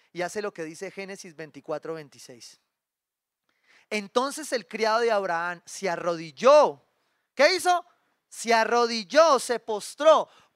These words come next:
porque la adoración tiene que ver con una expresión física. "Ay, no, pastor, es que a mí no me gusta".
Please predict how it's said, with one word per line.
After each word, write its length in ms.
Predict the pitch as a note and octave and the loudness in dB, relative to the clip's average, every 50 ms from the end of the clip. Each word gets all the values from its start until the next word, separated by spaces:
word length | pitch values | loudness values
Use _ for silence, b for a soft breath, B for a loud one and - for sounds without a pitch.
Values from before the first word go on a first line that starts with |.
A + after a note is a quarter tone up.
| _ _ | _ _
porque 420 | - F4 F4+ F4 F#4 F4+ - F4 E4+ | 0 6 6 6 6 4 0 -2 0
la 120 | D#4+ D#4 | 2 2
adoración 680 | D4+ D#4 E4 E4 D4 - - - C#4+ E4 E4+ E4 A#3+ _ | 2 2 2 0 -2 -4 -6 -6 -4 -4 -4 -4 -8 _
tiene 360 | - D4 D#4+ E4 E4+ E4 E4 - | -4 -2 0 0 0 -2 -6 -4
que 160 | D4+ D4+ D4 | 0 0 4
ver 240 | D4 D#4 E4 E4 - | 6 6 4 4 0
con 120 | C4 C4+ | -12 -12
una 140 | C4+ C#4 D#4 | -8 -8 -8
expresión 520 | D4 - - C#4 B3+ - - B3 B3+ B3+ | -10 -10 -8 -8 -8 -8 -6 -10 -12 -12
física. 720 | - - F4 F#4+ F4+ - - D4+ C4 - G3+ D#3 - - _ _ _ _ _ _ _ _ _ _ _ _ _ _ _ _ _ _ _ _ _ _ _ _ _ _ _ _ _ _ _ _ _ _ _ _ _ _ _ _ _ _ _ _ - | -10 -8 -6 -6 -6 -6 -8 -12 -12 -10 -12 -12 -12 -16 _ _ _ _ _ _ _ _ _ _ _ _ _ _ _ _ _ _ _ _ _ _ _ _ _ _ _ _ _ _ _ _ _ _ _ _ _ _ _ _ _ _ _ _ -20
"Ay, 100 | B3 B3 | -20 -16
no, 260 | C4 C4 C4 C4 C4 | -14 -12 -12 -12 -12
pastor, 280 | C4 A3 - A#3+ A#3 | -14 -14 -12 -12 -14
es 40 | G#3+ | -14
que 100 | _ - | _ -18
a 40 | A#3+ | -16
mí 100 | A#3 A#3 | -16 -14
no 100 | A3+ A#3 | -16 -16
me 120 | A#3 A#3+ | -16 -16
gusta". 440 | A3 A#3+ A#3+ B3+ A#3 - - _ - | -18 -18 -20 -20 -20 -20 -20 _ -20